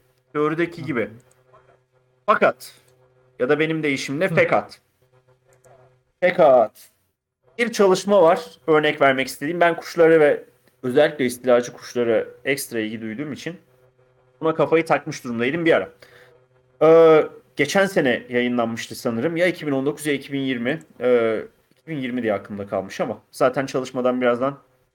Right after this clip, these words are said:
Speaker 1: bahsedecektim. Buraya koymamışım.
Speaker 2: Kendi
Speaker 1: Ah.
Speaker 2: çalışmanız
Speaker 1: Ben
Speaker 2: mı?
Speaker 1: bunun hangi olduğunu, sonda kaynakçada ben belirtirim bunun hangi çalışma olduğunu. Böyle bir, em, Yunan soy isimli
Speaker 2: Hı.
Speaker 1: bir araştırmacı, hatta ilk araştırmacısı.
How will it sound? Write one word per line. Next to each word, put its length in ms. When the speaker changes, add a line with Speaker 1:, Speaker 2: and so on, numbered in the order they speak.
Speaker 1:
bahsedecektim. 920
Buraya 200
koymamışım. 800
Speaker 2:
Kendi 260
Speaker 1:
Ah. 20
Speaker 2:
çalışmanız 680
Speaker 1:
Ben 120
Speaker 2:
mı? 60
Speaker 1:
bunun 120
hangi 400
olduğunu, 360
sonda 240
kaynakçada 540
ben 180
belirtirim 500
bunun 200
hangi 340
çalışma 420
olduğunu. 320
Böyle 220
bir, 160
em, 280
Yunan 300
soy 220
isimli 380
Speaker 2:
Hı. 40
Speaker 1:
bir 240
araştırmacı, 600
hatta 340
ilk 220
araştırmacısı. 720